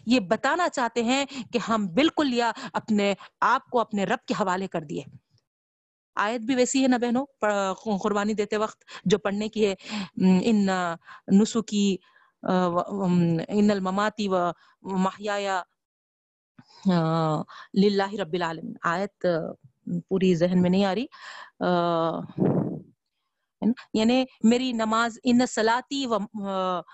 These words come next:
و، ہم، یعنی میری نمازیں، ہے نا، میری قربانیاں، میری، ام، زندگی، میری موت،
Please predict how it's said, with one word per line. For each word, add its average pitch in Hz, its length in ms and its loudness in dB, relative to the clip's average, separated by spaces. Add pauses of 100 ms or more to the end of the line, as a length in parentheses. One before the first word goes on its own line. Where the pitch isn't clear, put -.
(720)
و، 185 640 0
ہم، 180 840 -2 (320)
یعنی 208 220 2
میری 254 200 4
نمازیں، 220 680 0 (340)
ہے 185 40 -10
نا، 208 120 -4
میری 220 340 0 (320)
قربانیاں، 233 680 -2 (300)
میری، 220 460 2 (340)
ام، 190 1040 4
زندگی، 233 600 2
میری 220 220 -2
موت، 220 340 0